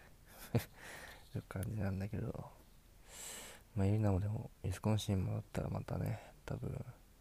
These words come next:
仕事も普通に忙しいだろうし、まあ、あと、えっと、二ヶ月、二ヶ月半弱かな。アメリカに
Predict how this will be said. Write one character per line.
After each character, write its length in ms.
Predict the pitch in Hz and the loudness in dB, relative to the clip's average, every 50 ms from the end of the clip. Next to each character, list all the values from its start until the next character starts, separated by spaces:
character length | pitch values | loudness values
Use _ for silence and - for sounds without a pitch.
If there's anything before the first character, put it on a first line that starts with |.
| - - - - - - - - - - - - - - - - - - - | -20 -20 -20 -20 -20 -20 -20 -20 -20 -20 -20 -20 -20 -20 -20 -20 -20 -20 -20
仕 380 | - - - - - - - 113 | -16 -12 -12 -10 -8 -4 -2 0
事 600 | 110 - - - - - - - - - - - - | 0 0 -2 -2 -2 -2 0 0 0 0 -2 -2 -4
も 120 | - - | -4 -4
普 80 | - - | -6 -6
通 140 | - - | -6 -4
に 340 | - - - 117 - - 131 - - - - - - - - - - - - - - - - - - - - | -2 -2 -2 -2 -2 -4 -4 -6 -10 -16 -20 -20 -20 -20 -20 -20 -20 -20 -20 -20 -20 -20 -20 -20 -20 -10 -6
忙 360 | - 104 - 101 98 95 92 | -4 0 4 4 6 6 6
し 140 | 95 - - | 4 4 2
い 60 | 98 | 2
だ 120 | 98 - - | 4 4 4
ろ 80 | - - - | 4 2 0
う 20 | |
し、 240 | - - - - - - - - - - - - - - - - - - - - - - - - - - - - - - - - - - - - - - | -2 -4 -8 -10 -10 -10 -14 -18 -20 -20 -20 -20 -20 -20 -20 -20 -20 -20 -20 -20 -20 -20 -20 -20 -20 -20 -20 -20 -20 -20 -20 -20 -20 -20 -20 -14 -6 -2
ま 240 | 110 101 104 98 | 0 2 4 4
あ、 20 | 92 | 2
あ 40 | 95 | 2
と、 200 | - - 90 - - - - - - - - - | 0 -2 -4 -4 -6 -12 -16 -18 -18 -12 -8 -6
え 160 | 104 104 104 | -4 -4 -6
っ 20 | - - - - | -8 -12 -12 -4
と、 260 | - - - - - 131 - - - - - - - - - - - - - - - - - - - - - - - - - - - - - | -2 0 0 0 -2 -4 -8 -12 -16 -20 -20 -20 -20 -20 -20 -20 -20 -20 -18 -18 -18 -16 -16 -16 -18 -18 -18 -20 -20 -20 -20 -20 -14 -4 -2
二 120 | 101 101 92 | 0 0 2
ヶ 120 | - 113 | 0 2
月、 460 | 104 104 92 - - - - - - - - - - - - - - - - - - - - - - - - - - - - - | 2 2 2 2 2 0 0 0 0 0 -6 -14 -16 -16 -18 -18 -18 -18 -18 -20 -20 -20 -20 -20 -20 -20 -20 -20 -20 -20 -16 -12
二 60 | - | -6
ヶ 100 | - 113 | -2 0
月 280 | 110 104 98 - - 98 | 2 2 0 0 0 -2
半 360 | 107 - 113 104 95 95 - 120 | 0 2 2 2 2 2 0 0
弱 440 | - - 104 - - - 117 113 117 120 - - - - - - - - | 0 -2 -2 -2 0 -2 -2 0 -2 -4 -8 -12 -16 -18 -20 -20 -14 -8
か 100 | - - | -4 0
な。 240 | 98 98 101 101 98 - - - - - - - - - - - - - - - - - - - - - | 2 2 2 2 0 -4 -12 -18 -20 -20 -20 -20 -20 -20 -20 -20 -20 -20 -20 -20 -20 -20 -20 -20 -14 -4
ア 80 | - 107 | -2 0
メ 120 | 95 90 92 | 2 2 0
リ 80 | 104 | -2
カ 160 | - - - 104 | -2 0 0 2
に 220 | 101 104 107 - | 2 0 0 -2